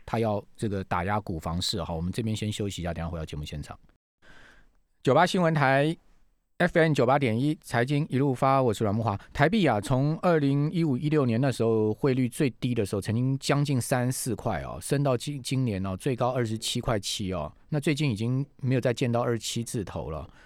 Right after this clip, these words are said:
说不定台币这么长期的一个几年来的一个升值走势哦，今年会出现一个转折也不一定哦。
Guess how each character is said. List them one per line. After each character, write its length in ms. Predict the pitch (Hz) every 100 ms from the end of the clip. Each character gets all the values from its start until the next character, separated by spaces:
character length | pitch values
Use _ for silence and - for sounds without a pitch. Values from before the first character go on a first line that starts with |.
| - - _ _ _ -
说 140 | 147
不 40 | 151
定 80 |
台 200 | 131 113
币 100 | 127
这 160 | 127 175
么 100 | 120
长 240 | - 104
期 200 | 92 -
的 100 | 104
一 40 | 110
个 60 |
几 220 | 104 - 101
年 180 | 92
来 160 | 113 98
的 80 | 107
一 60 |
个 80 | 107
升 240 | 101 110 107
值 160 | 82
走 180 | 78 73
势 280 | 80 - 82
哦， 120 | 64 -
今 160 | 123
年 140 | 107 95
会 140 | 110 - _ _
出 240 | - 123
现 180 | 107 107
一 40 | 104
个 120 | 95
转 220 | - 78
折 180 | - 92
也 120 | 90
不 120 | -
一 180 | 117 110 -
定 200 | 160 98
哦。 180 | 73